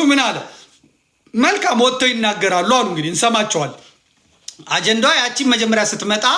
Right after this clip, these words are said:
የ-፣ የ-, የ-, <laughs> የበርናባስ የብፁዕ አቡነ በርናባስ የቆየ ነው። የአባ ገብርኤል ግን ሲመጣ ቀድሞ ያልነበረባቸው አሁን የመጣች ናት። ይችኗ አ-, አ-, አ-,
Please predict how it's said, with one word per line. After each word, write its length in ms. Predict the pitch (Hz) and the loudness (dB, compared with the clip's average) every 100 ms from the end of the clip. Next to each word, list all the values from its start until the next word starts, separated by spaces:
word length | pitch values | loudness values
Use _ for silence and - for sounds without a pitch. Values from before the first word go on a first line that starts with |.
| - - - - - | -2 -14 -20 -20 -8
የ-፣ 560 | 165 165 151 135 131 - - - 156 151 147 139 156 | -4 -2 -2 -4 -6 -10 -14 -16 -16 -12 -12 -12 -6
የ-, 200 | 170 190 | -4 -2
የ-, 500 | 190 190 185 170 165 - - - - 330 | 0 0 0 0 -2 -6 -10 -14 -6 -6
<laughs> 580 | 214 220 - - - - | -6 -12 -14 -14 -12 -4
የበርናባስ 720 | 180 208 202 233 269 349 - | -2 0 0 0 2 0 -2
የብፁዕ 320 | 165 156 175 | -4 -4 -2
አቡነ 240 | 185 185 190 | 0 0 -2
በርናባስ 260 | 196 320 | 0 2
የቆየ 400 | 466 453 320 240 196 | 2 2 0 0 -4
ነው። 120 | 123 - _ - _ _ - | -6 -12 _ -20 _ _ -6
የአባ 480 | 175 185 175 196 226 226 | -2 0 0 0 0 0
ገብርኤል 380 | 226 214 208 190 | 2 2 2 0
ግን 140 | 190 | -2
ሲመጣ 420 | 175 - 208 233 311 403 - - _ - | -2 -2 -2 -2 -2 -4 -6 -18 _ -4
ቀድሞ 280 | 254 240 226 | -2 0 2
ያልነበረባቸው 880 | 214 202 202 160 190 165 202 214 | 2 2 0 0 -4 -2 -2 0
አሁን 140 | 233 220 | 2 2
የመጣች 360 | 214 214 220 | 0 0 -2
ናት። 180 | 220 311 | 0 -2
ይችኗ 320 | 311 220 269 240 | -2 -2 -2 2
አ-, 180 | 214 202 - - _ 175 | 0 0 -6 -18 _ -2
አ-, 160 | 202 214 233 233 | 0 0 0 0
አ-, 180 | 208 208 | 0 0